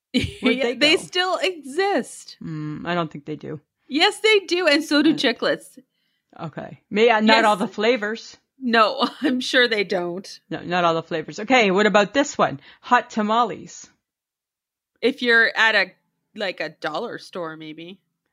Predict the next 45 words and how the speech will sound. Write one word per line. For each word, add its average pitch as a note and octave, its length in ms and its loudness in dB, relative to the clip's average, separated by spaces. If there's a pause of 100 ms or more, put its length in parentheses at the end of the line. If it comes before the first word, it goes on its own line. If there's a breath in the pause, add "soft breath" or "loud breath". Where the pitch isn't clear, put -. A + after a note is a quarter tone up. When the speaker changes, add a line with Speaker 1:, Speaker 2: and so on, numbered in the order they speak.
(120)
Speaker 2:
Mike F#3+ 320 4
and F#3+ 120 4
Ike's? - 480 -2 (600)
Speaker 1:
Maybe F3+ 340 -6
at F#3 100 -8
the F3 80 -12
dollar E3+ 300 -10
store. - 340 -10
I G3+ 100 4
Speaker 2:
And A#3 80 6
Speaker 1:
don't B3+ 80 4
Speaker 2:
who E4 100 6
Speaker 1:
ever D#4+ 120 2
Speaker 2:
actually, D4+ 320 0
Speaker 1:
s- - 80 -8
Speaker 2:
uh, A3 200 0
who C#4+ 160 6
do F#4+ 60 4
you F4 80 4
think E4+ 180 2
ever A#3 200 2
ate G#3 200 2
the F#3 80 0
Mike E3+ 260 -2
and D3+ 120 -2
Ike's? - 400 -16 (160)
Nobody. E3 440 -4
Speaker 1:
Me. G#3+ 260 -6 (340)
No, F#4 80 -10
I A#4 160 -4 (100)
like G#3+ 60 4
Speaker 2:
You C#4+ 100 6
Speaker 1:
the D4+ 60 6
Speaker 2:
ate D4+ 120 2
Speaker 1:
Mike G#3 60 0
Speaker 2:
Mike C#4 180 4
and A3+ 100 4
Speaker 1:
and A3+ 100 4
Ike's. - 380 -8
Speaker 2:
Ike's? - 40 -16
Speaker 1:
I B3 80 2
didn't F4 200 -2
like E4 180 2
hot G#3+ 220 0
tamales. E3 560 -8